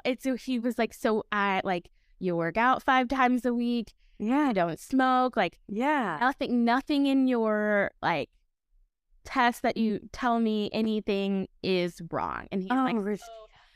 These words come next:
Speaker 1: I know, I know. And so he's like, "So if, like, you ha-, like, remember last summer when I had that, like, random, the whole thing that started this is when
Speaker 2: Yes.
Speaker 1: I had that random fucking virus that made my chest really hurt.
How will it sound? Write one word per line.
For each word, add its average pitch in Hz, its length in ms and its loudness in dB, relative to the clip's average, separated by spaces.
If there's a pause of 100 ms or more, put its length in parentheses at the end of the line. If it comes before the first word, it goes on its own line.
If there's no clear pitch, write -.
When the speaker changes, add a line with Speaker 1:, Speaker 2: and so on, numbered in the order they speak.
(240)
Speaker 1:
I 247 100 0
know, 262 480 2
I 240 140 0
know. 226 220 0
And 185 160 0
so 220 80 -2
he's 214 200 -6
like, 226 120 -4
"So 233 400 0 (720)
if, 285 380 -2
like, 220 260 2
you 214 360 -2
ha-, 202 260 -2
like, 220 160 2
remember 262 480 0
last 240 280 0
summer 247 240 2
when 247 120 2
I 220 60 0
had 214 180 -2
that, 214 140 0
like, 180 180 0
random, 196 480 -2
the 226 80 -2
whole 294 160 2
thing 302 140 2
that 269 120 -2
started 269 280 -2
this 160 200 2
is 202 80 -8
when 208 80 -4
Speaker 2:
Yes. 202 80 -6
Speaker 1:
I 202 40 -10
had 226 100 -2
that 226 180 0
random 254 300 2
fucking 262 280 0
virus 226 320 0
that 185 120 -4
made 220 120 2
my 214 120 0
chest - 500 0
really 170 240 0
hurt. 160 320 -4